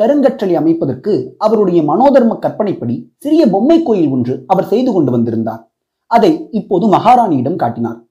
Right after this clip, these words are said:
அதை பார்த்து மகாராணி மிகவும் வியந்தார். ஆழ்வார்க்கடியானுக்கு அருகில் நின்றவரை பார்த்து, "பட்டரே, இந்த ஆலய அமைப்பு எவ்வளவு சிறப்பாயிருக்கிறது பார்த்தீர்களா? தமிழகத்தில் உள்ள முக்கியமான சிவஸ்தலங்களில் எல்லாம்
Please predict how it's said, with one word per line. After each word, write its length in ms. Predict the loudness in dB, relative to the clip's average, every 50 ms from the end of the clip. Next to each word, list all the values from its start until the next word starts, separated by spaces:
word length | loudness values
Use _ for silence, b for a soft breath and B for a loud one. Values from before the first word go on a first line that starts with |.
| _ _ _ _ _
அதை 320 | -6 -4 -2 -2 0 0
பார்த்து 300 | 2 2 2 2 2 0
மகாராணி 600 | 0 2 4 4 4 4 4 2 0 -4 -6 -8 -4
மிகவும் 460 | -2 0 2 2 4 4 4 4 2
வியந்தார். 500 | 2 0 0 0 -2 -4 -4 -6 -14 _ _ _ _ _ _ _ -10 -2
ஆழ்வார்க்கடியானுக்கு 800 | 0 2 4 4 4 4 4 2 0 0 2 2 2 0 0 0
அருகில் 320 | 0 0 0 0 0 0 0
நின்றவரை 400 | 0 0 -2 -2 -4 -6 -6 -6
பார்த்து, 600 | -6 -6 -4 -2 0 0 0 0 -4 -12 _ _ _ _ _ _ _ _ _ _ _ _ _ _ _ -20
"பட்டரே, 600 | -16 -8 -4 -2 0 0 0 -2 -6 -10 _ _ _ _ _ _ _ _ _
இந்த 280 | -6 -4 -2 -2 -4 -4
ஆலய 460 | -6 -6 -4 -2 0 0 2 2 2
அமைப்பு 440 | 0 0 -2 -2 -2 -2 -4 -4 -2 -4
எவ்வளவு 380 | -4 -4 -2 -2 -2 0 0
சிறப்பாயிருக்கிறது 800 | -2 -2 -2 -4 -2 0 0 2 2 0 0 -2 -6 -6 -6 -4 -2
பார்த்தீர்களா? 640 | -2 -2 -2 0 0 0 0 0 -2 -4 -6 -10 -20 _ _ _ _ _ _ _
தமிழகத்தில் 560 | -10 -6 -2 0 2 2 2 2 0 0 -2
உள்ள 180 | -2 0 0 -2
முக்கியமான 680 | -2 -4 -6 -6 -4 -2 0 0 0 0 0 0 0 -2 -2
சிவஸ்தலங்களில் 600 | -4 -6 -6 -6 -6 -4 -2 0 0 0 2 2
எல்லாம் 480 | 2 2 2 2 0 -2 -6 -10 -14